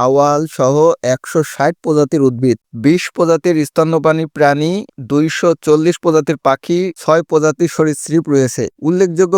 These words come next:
বন্যপ্রাণীর মধ্যে হরিণ, লজ্জাবতী বানর, মুখপোড়া হনুমান, বনরুই, গন্ধগোখুর, বাগদাস, বনমোরগ, সজারু, অজগর সাপ, গুই সাপ, হনুমান, শেয়াল, মেছোবাঘ,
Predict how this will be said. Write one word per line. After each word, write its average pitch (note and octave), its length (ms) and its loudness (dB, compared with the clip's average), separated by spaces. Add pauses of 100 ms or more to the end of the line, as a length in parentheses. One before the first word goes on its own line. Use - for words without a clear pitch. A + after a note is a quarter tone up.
(120)
বন্যপ্রাণীর E3+ 600 0
মধ্যে D3+ 280 0 (140)
হরিণ, D#3 360 2 (120)
লজ্জাবতী C#3+ 500 2 (100)
বানর, D3 400 2 (340)
মুখপোড়া D3 460 2
হনুমান, D3 480 0 (160)
বনরুই, C#3+ 560 2 (200)
গন্ধগোখুর, C#3 840 2 (280)
বাগদাস, C#3+ 520 0 (220)
বনমোরগ, C#3+ 560 2
সজারু, C#3 480 0 (120)
অজগর C3+ 420 0
সাপ, D3+ 200 0 (120)
গুই C3 180 2
সাপ, D3 340 0
হনুমান, C3+ 400 0 (120)
শেয়াল, C3+ 380 0 (220)
মেছোবাঘ, C3+ 480 0